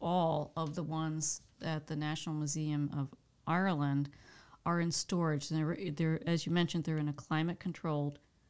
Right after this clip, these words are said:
uh, bespoke, uh, collection center storage area that protects them from the elements and from the environment. Uh, but you make a really good point about the handling. So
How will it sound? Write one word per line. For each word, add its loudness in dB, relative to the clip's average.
uh, -4
bespoke, -2
uh, -4
collection -2
center -4
storage -4
area -2
that -6
protects 0
them 2
from 0
the -4
elements 0
and -6
from -8
the -8
environment. -4
Uh, 0
but 6
you 6
make 8
a 4
really 6
good 2
point 2
about 2
the -6
handling. -2
So 4